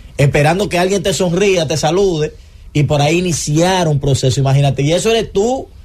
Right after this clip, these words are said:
que no tienes nada que ver con eso, que lo que eres es un reportero que anda haciendo un trabajo. Imagínate el que tiene que ver con el personal, el que prepara la bola, el que da la práctica, el que hizo el error para perder el juego el día anterior, porque todo eso está ahí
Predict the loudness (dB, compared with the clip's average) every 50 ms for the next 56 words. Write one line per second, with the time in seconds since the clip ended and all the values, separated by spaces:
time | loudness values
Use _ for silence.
0 | -20 -20 -20 -18 -6 -2 0 0 2 2 0 0 0 0 0 0 0 0 0 0
1 | 0 0 0 0 0 -2 -2 -2 0 0 0 0 0 0 -2 -2 -2 -2 -2 -2
2 | -2 -2 -2 -2 0 0 0 0 -2 -2 -4 -8 -14 -16 -18 -18 -20 -20 -20 -10
3 | -4 0 0 0 0 0 -2 -2 -2 0 0 0 0 0 -2 0 -2 -4 -2 -2
4 | -2 -2 -2 -2 -2 -2 -2 -2 -2 -2 -2 0 0 0 0 0 0 0 0 0
5 | 2 2 2 2 2 2 0 0 -2 -6 -10 -16 -16 -18 -8 -4 -2 0 2 2
6 | 2 2 2 2 0 0 0 0 0 0 0 -2 -6 -10 -16 -8 -4 -4 -2 0
7 | 0 -2 -2 0 0 0 2 2 2 2 2 2 2 2 2 2 2 2 2 0
8 | 0 0 0 0 0 2 2 2 2 2 2 2 2 2 2 0 0 -2 -2 -2
9 | -2 -2 0 0 0 2 2 2 2 2 2 2 2 2 2 2 2 2 0 -2
10 | -4 -8 -16 -14 -4 -2 0 0 0 0 0 2 2 2 2 0 0 0 0 0
11 | 2 2 2 2 2 0 -2 -2 0 0 0 -2 -2 -4 -10 -18 -20 -10 -2 0
12 | 2 2 2 2 0 0 0 0 0 0 0 2 2 4 4 4 2 2 0 0
13 | 0 -2 -2 0 0 0 0 0 0 0 2 0 0 0 0 0 0 0 0 0
14 | 0 0 0 0 2 2 2 0 0 0 0 0 0 0 0 0 -2 -2 -2 0
15 | 0 2 2 0 0 -2 -6